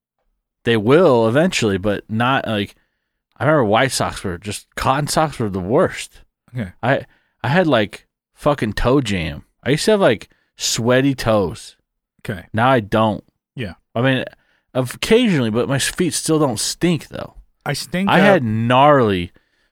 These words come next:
Speaker 1: gnarly smelling feet forever.
Speaker 2: Or maybe it's because I stink up athletic shoes. Really bad.
Speaker 1: Okay.
Speaker 2: My
Speaker 1: I have
Speaker 2: boots
Speaker 1: a,
Speaker 2: don't stink.
Speaker 1: not that, yeah, though they, they won't 'cause they're leather.
Speaker 2: Yeah,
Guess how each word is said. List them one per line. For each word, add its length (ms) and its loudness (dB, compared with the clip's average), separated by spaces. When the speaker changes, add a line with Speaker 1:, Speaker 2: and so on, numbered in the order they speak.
Speaker 1:
gnarly 800 2
smelling 520 -2
feet 340 -8
forever. 760 -4
Speaker 2:
Or 80 -8
maybe 440 -4
it's 100 -6
because 380 -6
I 80 -8
stink 360 -6
up 180 -4
athletic 600 -6
shoes. 420 -20
Really 140 -8
bad. 280 -16
Speaker 1:
Okay. 400 -4
Speaker 2:
My 140 -4
Speaker 1:
I 80 -2
have 220 2
Speaker 2:
boots 240 -14
Speaker 1:
a, 140 -6
Speaker 2:
don't 300 -4
stink. 240 -12
Speaker 1:
not 220 -2
that, 200 0
yeah, 240 2
though 160 0
they, 160 2
they 200 2
won't 540 -2
'cause 160 -4
they're 200 0
leather. 600 -2
Speaker 2:
Yeah, 220 -14